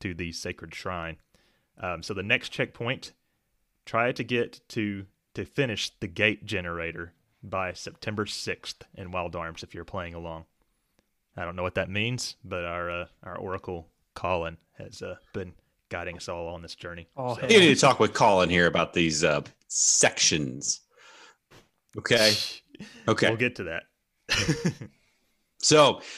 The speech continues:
Speaker 3: the next thing on that is Bill's J R P G adventures and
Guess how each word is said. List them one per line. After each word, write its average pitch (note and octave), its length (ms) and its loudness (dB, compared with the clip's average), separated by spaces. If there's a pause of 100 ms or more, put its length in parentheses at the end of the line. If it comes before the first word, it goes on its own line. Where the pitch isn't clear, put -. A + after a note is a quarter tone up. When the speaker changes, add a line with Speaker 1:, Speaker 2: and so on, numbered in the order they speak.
(120)
Speaker 3:
the B2+ 80 4
next F3+ 220 6
thing E3+ 160 8
on C#3 140 8
that A#2+ 240 2
is A2 240 4
Bill's B2+ 440 4
J C#3+ 220 8
R E3 160 8
P D3+ 180 4
G C3+ 200 4
adventures A#2+ 480 2
and - 80 -14